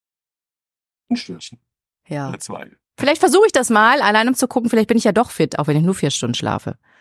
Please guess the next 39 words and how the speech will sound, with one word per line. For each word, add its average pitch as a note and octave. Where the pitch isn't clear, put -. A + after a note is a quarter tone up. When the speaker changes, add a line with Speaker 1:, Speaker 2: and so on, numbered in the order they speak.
Speaker 1:
Na F2+
klar. G#2+
Speaker 2:
Ja, -
das -
mache C3
ich A2+
mal. B2
Speaker 1:
Ja, B2
vier. D#3
Speaker 2:
Ja. C3
Speaker 1:
Nee, D3+
schläfst F3+
doch D#3
länger C3+
morgens, E2
das -
geht -
schon. -
Speaker 2:
<laughs> F#3+
Das, D3+
Männer G3
können G3+
das. D#3
Männer G3
können G3+
das, F3+
Frauen D#3
nicht. -
Die D#3+
haben D#3+
dieses D3+
Muttergehen, D#3
das D#3
Kind F3+
könnte D3+
wach C#3
werden, C#3+
glaub C3
ich. C#3